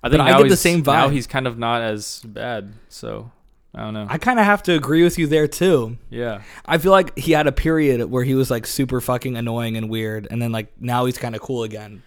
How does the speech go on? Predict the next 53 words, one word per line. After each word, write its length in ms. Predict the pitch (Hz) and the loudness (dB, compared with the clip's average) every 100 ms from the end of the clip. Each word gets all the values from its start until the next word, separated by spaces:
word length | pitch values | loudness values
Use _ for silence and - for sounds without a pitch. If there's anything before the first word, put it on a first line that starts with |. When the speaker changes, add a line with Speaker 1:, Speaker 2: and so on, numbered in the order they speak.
| _ - | _ -10
Speaker 1:
He's 160 | 127 | -8
kinda, 240 | - 156 180 | -2 0 2
like, 180 | 139 | 0
more 200 | 120 131 | 0 0
laid 280 | 117 117 117 | 2 0 0
back 300 | 101 104 127 | -2 -2 -2
and 120 | 110 | -6
just, 220 | 107 107 - | -6 -6 -4
like, 300 | 101 98 - - _ _ _ _ _ 113 | -6 -6 -14 -20 _ _ _ _ _ -6
doing 220 | 117 120 | -2 0
his 100 | 110 | -2
podcast. 760 | - 110 107 123 139 151 - - - | -2 -2 -2 -4 -4 -4 -8 -16 -10
I 60 | 117 | -6
mean, 360 | 113 110 107 120 | -4 -4 -8 -8
and 120 | 117 | -4
when 100 | 120 | -2
I 80 | 120 | -4
hear, 180 | 123 - | -6 -6
listen 280 | 123 - | -6 -4
to 60 | 147 | -4
his 100 | 143 | -2
podcast 320 | 147 139 135 | -2 -2 -4
sometimes, 760 | - 120 120 143 151 156 - - - - - - _ | -6 -10 -8 -8 -8 -10 -14 -18 -20 -20 -20 -20 _
it's, 240 | 139 - 120 - _ _ - | -8 -6 -12 -16 _ _ -14
he's 140 | 123 | -8
pretty 200 | - 202 | 0 0
normal. 480 | 190 117 175 131 123 | 0 -2 0 0 -2
Like, 240 | 123 113 - | -2 -6 -8
to 120 | 123 | -6
be 100 | 120 | -2
honest, 440 | 131 123 113 - - | 0 -2 -4 -10 -4
I 100 | 127 | 0
like 200 | 123 135 | 2 0
his 100 | 147 | -2
Pokemon 540 | - 143 139 123 117 110 | 0 0 -2 -8 -8 -8
stuff. 300 | 120 113 - | -6 -6 -2
Speaker 2:
I, 100 | 139 | 0
yeah, 180 | 143 151 | 2 4
Speaker 1:
I 40 | |
Speaker 2:
I 20 | |
Speaker 1:
like 160 | 120 120 | 4 4
Speaker 2:
did 100 | 147 | 2
the 60 | 123 | 2
Speaker 1:
that 0 | |
he's 80 | 147 | 2
doing 200 | 120 113 | 0 0
Speaker 2:
Pokemon 40 | |
Speaker 1:
that. 80 | 113 | 0
Speaker 2:
stuff, 200 | 110 117 | 0 -2
yeah. 300 | 123 117 110 - - - - | -6 -6 -8 -14 -20 -8 -4
Speaker 1:
I 60 | |
feel 160 | 127 139 | -2 0
like, 160 | 135 | 0